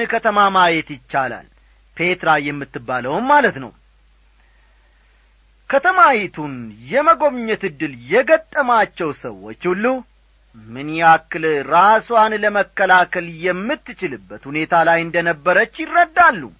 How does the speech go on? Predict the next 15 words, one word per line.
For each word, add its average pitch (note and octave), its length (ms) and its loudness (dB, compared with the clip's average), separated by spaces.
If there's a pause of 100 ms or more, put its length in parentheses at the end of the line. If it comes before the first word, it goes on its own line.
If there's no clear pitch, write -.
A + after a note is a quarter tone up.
(880)
ከተማይቱ E3+ 680 2 (1080)
በዓለት F#3+ 680 6
ተጠርባ A3 460 -2 (140)
የተሠራች G#3+ 840 0
ስትሆን A3+ 520 0 (840)
ወደ D#3+ 400 -2
ውስጥ A3 340 0
መዝለቅ G#3+ 460 -4 (180)
የሚቻለው G#3+ 760 0 (680)
በጣም D3+ 460 2 (460)
ጠባብ G#3 720 4 (100)
በሆኑ A#3 420 2
በሮች G3 560 -2 (100)
ነበር። A#2 360 -10 (760)
በዚያች C3+ 760 -2